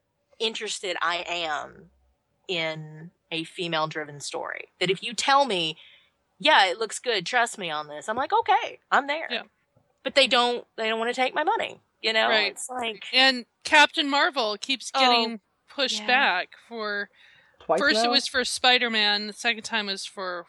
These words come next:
Speaker 2: what? I don't even remember.
Speaker 1: You know, the constant Spider-Man reboots, it reminds me of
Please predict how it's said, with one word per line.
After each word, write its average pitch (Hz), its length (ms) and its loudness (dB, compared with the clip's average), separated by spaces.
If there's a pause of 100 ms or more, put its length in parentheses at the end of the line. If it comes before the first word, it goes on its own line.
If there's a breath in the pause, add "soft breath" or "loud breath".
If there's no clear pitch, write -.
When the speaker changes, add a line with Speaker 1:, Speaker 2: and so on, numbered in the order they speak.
Speaker 2:
what? 156 320 -6 (560)
I 190 60 -16
don't 202 160 -8
even 185 140 -12
remember. 160 500 -10 (480)
Speaker 1:
You 311 100 -2
know, 330 320 6
the 302 80 -4
constant - 500 2
Spider-Man 208 680 4
reboots, 175 840 -6 (180)
it 226 140 2
reminds 233 460 4
me 190 200 2
of 170 260 0